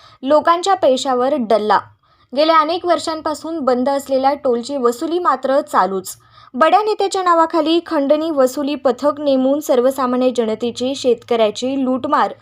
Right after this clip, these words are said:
गेल्या पाच वर्षांपासून टोल बंद करण्याचे आदेश असून देखील दंडलशाही, गुंडशाही, दादागिरी असे करून शासनाची दिशाभूल करण्याचे काम या चार टोल नाक्यावर सुरू आहे.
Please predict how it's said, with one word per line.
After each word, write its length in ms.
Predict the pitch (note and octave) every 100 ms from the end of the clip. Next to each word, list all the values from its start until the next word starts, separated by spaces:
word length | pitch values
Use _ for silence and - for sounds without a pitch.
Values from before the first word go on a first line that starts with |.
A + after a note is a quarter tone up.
| _
गेल्या 200 | B3+ D#4+
पाच 400 | F#4 F#4 D4+ E4+
वर्षांपासून 840 | E4 D#4 - D4 C#4+ C4+ C4 C#4+ D#4+ - _ _ -
टोल 220 | E4 F#4+
बंद 340 | C4+ C#4+ D4+
करण्याचे 460 | F#4 E4 C#4+ C#4+ D4+
आदेश 340 | C4 A3 B3
असून 280 | A#3 - A#3+
देखील 360 | A3+ A3+ C4+ C#4+ - _ A#3
दंडलशाही, 840 | C#4 C#4 C#4+ F4+ E4+ D4 C4+ D4 _ A3
गुंडशाही, 720 | B3+ B3+ D4+ D4+ A#3+ B3 C4+ _ -
दादागिरी 760 | A3+ A#3 B3+ E4 D#4 D4 D#4 _ _ _ - -
असे 280 | C#4+ C#4 F#4+
करून 280 | F4 D#4 F4+
शासनाची 680 | E4+ C4 F4 C4+ C4 D4+ D#4
दिशाभूल 580 | C4 B3+ D4 C#4+ F4
करण्याचे 500 | F#4 E4 C#4 C#4 C#4
काम 280 | C#4+ B3+ B3 C#4+ - _
या 180 | C#4+ D4
चार 280 | D4 C4+ E4 -
टोल 180 | C#4 C#4+
नाक्यावर 400 | D4 C#4+ D4+ D#4
सुरू 260 | - A3
आहे. 220 | G#3+ G3